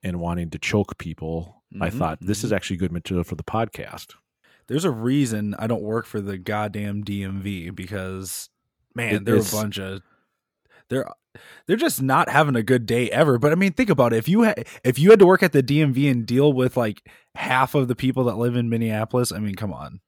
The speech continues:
Speaker 2: you'd be a little cranky too.
Speaker 1: Yeah, but it's not, it, it really wasn't Minneapolis. It's the people that w-,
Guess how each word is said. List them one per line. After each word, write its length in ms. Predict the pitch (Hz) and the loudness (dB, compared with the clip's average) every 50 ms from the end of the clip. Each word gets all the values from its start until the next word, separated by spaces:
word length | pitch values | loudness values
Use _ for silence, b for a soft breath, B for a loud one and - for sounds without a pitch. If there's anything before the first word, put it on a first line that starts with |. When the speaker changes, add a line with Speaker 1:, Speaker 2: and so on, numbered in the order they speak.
| _ _ _ - | _ _ _ -8
Speaker 2:
you'd 160 | 113 110 98 | -6 -6 -4
be 80 | 110 | -4
a 60 | 107 101 | -4 -2
little 160 | 101 98 98 | -4 -6 -6
cranky 340 | - - 95 98 92 - 90 | -8 -8 -8 -8 -10 -10 -12
too. 280 | 80 - 82 78 90 - _ _ _ _ _ _ _ _ _ _ _ _ _ _ _ _ | -12 -12 -12 -12 -12 -14 _ _ _ _ _ _ _ _ _ _ _ _ _ _ _ _
Speaker 1:
Yeah, 160 | - 117 120 120 | -4 -2 0 2
but 140 | 123 117 | 2 2
it's 120 | 110 101 - | 2 0 0
not, 240 | 123 135 147 - - | 0 0 0 -2 -4
it, 100 | - 110 113 104 101 101 | -4 -4 -4 -4 -6 -6
it 140 | 101 110 113 | -6 -4 -2
really 240 | 113 120 127 123 123 | 0 0 2 2 2
wasn't 420 | 113 113 110 101 104 101 92 92 | 2 2 2 2 0 -4 -4 -2
Minneapolis. 540 | 101 104 98 95 95 98 95 - 78 80 - | -2 0 0 0 0 -2 -2 -4 -6 -6 -6
It's 160 | 95 - - | -6 -8 -8
the 140 | - - 90 | -8 -8 -8
people 460 | - - - 139 135 - - 135 107 | -6 -4 -2 -2 0 2 4 2 4
that 180 | 90 90 87 - | 4 0 -2 -2
w-, 240 | - 85 85 90 | -4 -6 -6 -6